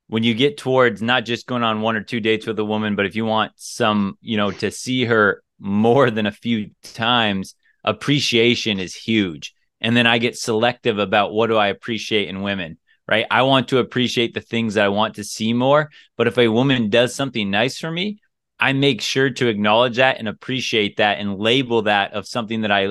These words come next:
enjoyed that she did. "Oh, thank you. I love that you just cleaned up everything for me, you know, as I was showering. That's really helpful." And I appreciate that. Now she gets that little pat on the back. She feels good. She feels like she contributed.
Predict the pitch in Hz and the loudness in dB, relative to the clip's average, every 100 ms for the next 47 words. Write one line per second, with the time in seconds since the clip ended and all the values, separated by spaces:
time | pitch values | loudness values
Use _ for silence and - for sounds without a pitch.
0 | - 107 98 98 117 117 107 98 - 110 | -4 -6 -4 4 4 6 2 -4 -4 -4
1 | 92 104 123 98 - _ _ _ - 139 | -2 2 4 2 -2 _ _ _ 0 2
2 | 120 95 127 180 147 131 113 117 117 147 | 2 2 0 0 -2 0 2 2 2 0
3 | 123 123 120 123 110 127 - - 131 127 | 0 -4 -4 -4 -4 -6 -6 -8 -6 0
4 | 131 117 117 113 110 117 110 107 _ _ | 2 4 2 2 0 -2 -2 -6 _ _
5 | _ 120 110 110 113 107 110 107 107 113 | _ -4 2 2 2 2 4 4 4 2
6 | 110 139 143 113 101 95 104 - 104 _ | 2 4 4 2 0 -2 -4 -4 -18 _
7 | 107 110 113 110 135 143 113 85 - _ | 0 2 2 2 0 0 -4 -6 -8 _
8 | - _ 117 120 120 - 123 - 143 196 | -20 _ 2 2 2 0 -4 -2 0 0
9 | 180 165 143 147 127 131 123 - - 170 | 2 2 2 2 2 0 -4 -4 -6 -2
10 | 156 165 - 147 120 147 135 107 127 131 | -2 -2 0 0 2 2 0 0 0 2
11 | 127 113 92 135 156 156 _ _ _ - | 0 -2 -2 0 0 -4 _ _ _ -12
12 | 143 160 - 147 123 95 101 156 160 135 | -6 -8 2 4 4 0 2 6 6 4
13 | - 139 139 139 113 120 117 - 113 113 | -4 -8 0 0 0 -2 -2 -2 -4 -4
14 | - 151 156 151 156 143 | 0 0 2 2 2 0